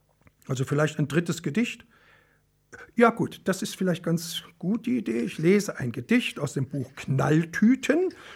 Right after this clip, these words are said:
und zwar das allerletzte. Ein ganz kurzes, eben zum Schluss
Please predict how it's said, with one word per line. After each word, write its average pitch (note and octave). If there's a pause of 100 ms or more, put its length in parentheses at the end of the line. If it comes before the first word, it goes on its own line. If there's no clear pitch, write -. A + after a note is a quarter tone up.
(140)
und D#3
zwar D#3+ (120)
das -
allerletzte. D#3+ (280)
Ein F3+
ganz A3
kurzes, D3+
eben B3
zum A#2+
Schluss -